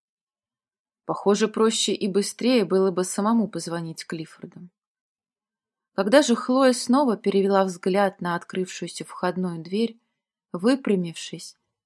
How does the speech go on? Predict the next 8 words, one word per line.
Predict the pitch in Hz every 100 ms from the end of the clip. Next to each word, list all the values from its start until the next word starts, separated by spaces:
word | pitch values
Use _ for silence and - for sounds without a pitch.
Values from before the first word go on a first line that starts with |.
| _ _
я | 180 196 233
обернулся, | 190 226 233 302 277 - - 170 160 _ _ _ _
уже | 175 196
собираясь | 208 208 190 208 196 -
высказать | 185 202 208 180 190 -
очередному | - 190 - 196 170 214 208 185
любопытному | 175 190 196 214 214 196
бездельнику, | 170 185 175 208 254 214 190 - 170